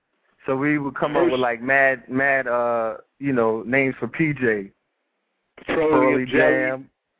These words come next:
Speaker 1: Yeah. <laughs>
Speaker 2: Percival Jackson. All these shit.
Speaker 1: So
Speaker 2: You know what I'm
Speaker 1: Jenkins.
Speaker 2: saying?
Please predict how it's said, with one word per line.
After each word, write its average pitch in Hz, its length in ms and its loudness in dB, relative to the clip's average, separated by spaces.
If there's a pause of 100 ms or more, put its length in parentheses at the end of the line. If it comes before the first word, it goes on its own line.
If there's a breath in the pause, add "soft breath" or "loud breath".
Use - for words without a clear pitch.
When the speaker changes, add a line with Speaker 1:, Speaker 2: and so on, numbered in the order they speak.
Speaker 1:
Yeah. 131 360 4 (340)
<laughs> - 1160 -10
Speaker 2:
Percival - 540 -4
Jackson. 170 800 -2 (760)
All 180 260 2
these - 140 -2 (140)
shit. 131 220 -2
Speaker 1:
So 151 120 0
Speaker 2:
You 170 60 -4
know 180 60 0
what 151 100 4
I'm 151 60 -2
Speaker 1:
Jenkins. 185 100 -4 (200)
Speaker 2:
saying? - 80 -18